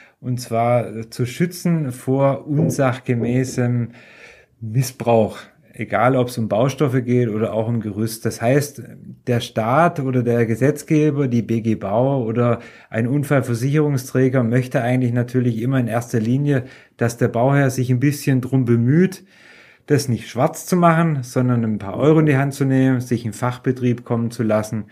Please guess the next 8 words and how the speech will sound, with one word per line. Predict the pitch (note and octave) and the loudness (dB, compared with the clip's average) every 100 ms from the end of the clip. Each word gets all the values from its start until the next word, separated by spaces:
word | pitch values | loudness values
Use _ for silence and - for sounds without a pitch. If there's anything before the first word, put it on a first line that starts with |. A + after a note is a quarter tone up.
| - _ | -20 _
damit | A#2 A2+ | -4 -2
es | A2 | -2
dann | - G2 | -4 -6
auch | G2 | -6
vernünftig | G#2 G2+ A2+ - A2 | -6 -6 -6 -6 -8
gemacht | - G2 F#2 - | -6 -6 -8 -12
wird. | F#2 - _ _ _ _ - _ _ _ _ _ _ _ _ - | -16 -16 _ _ _ _ -20 _ _ _ _ _ _ _ _ -2
Genau. | B2 G2+ | 0 0